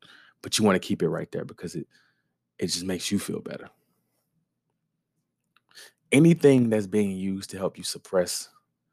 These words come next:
mentally, temporarily, but still breaking you down internally,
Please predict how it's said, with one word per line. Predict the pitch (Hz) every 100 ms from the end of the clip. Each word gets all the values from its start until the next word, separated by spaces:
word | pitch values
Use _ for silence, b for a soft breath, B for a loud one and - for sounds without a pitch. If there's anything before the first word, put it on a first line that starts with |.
| _ _ _ _ _ _
mentally, | 101 98 104 104 107
temporarily, | - 113 87 95 131 131 131 127 _ _ _ _ _ _ _ _ -
but | -
still | - 107
breaking | 92 101 - 98
you | 101
down | 101 95
internally, | 90 87 107 110 110 107